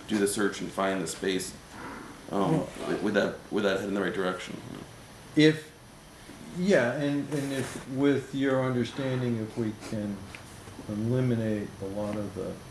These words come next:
Speaker 2: s-, subletters that have given you most of the problems.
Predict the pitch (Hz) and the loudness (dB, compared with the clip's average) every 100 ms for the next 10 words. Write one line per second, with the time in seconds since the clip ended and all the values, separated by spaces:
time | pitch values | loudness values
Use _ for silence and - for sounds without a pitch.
0 | - - - - - - - 117 107 104 | -16 -12 -10 -10 -12 -10 0 2 2 0
1 | 98 92 101 95 - 101 92 90 120 123 | 0 -2 -4 -6 -4 -8 -6 2 4 4
2 | 107 95 98 98 98 - - 127 135 131 | 2 0 -2 -4 -6 -8 -4 0 0 -2